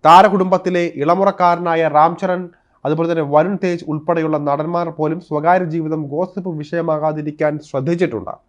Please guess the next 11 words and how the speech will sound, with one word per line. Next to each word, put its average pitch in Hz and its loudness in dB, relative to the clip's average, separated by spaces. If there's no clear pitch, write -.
എന്നാൽ 165 2
പവൻ 165 4
കല്യാണിൻ്റെ 190 0
ജീവിതം 139 -8
ഇങ്ങനെയല്ല 123 -4
മുന്നോട്ട് 107 -8
പോയത്. 92 -8
മൂന്ന് 220 4
തവണയാണ് 185 4
നടൻ 143 -2
വിവാഹിതനായത്. 123 -4